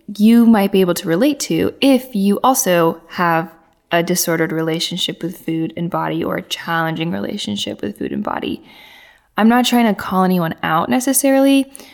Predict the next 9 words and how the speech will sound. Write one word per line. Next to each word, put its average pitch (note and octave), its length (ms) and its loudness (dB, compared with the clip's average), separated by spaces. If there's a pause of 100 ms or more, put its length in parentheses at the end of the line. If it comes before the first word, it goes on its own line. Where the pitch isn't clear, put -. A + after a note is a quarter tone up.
(180)
but A3 100 0
I A3 80 4
get A#3+ 120 4
a D4 40 2
lot F4 140 4
of D#4 80 2
feedback F#3 800 -2 (220)
from F#3+ 200 0
people, F3+ 800 0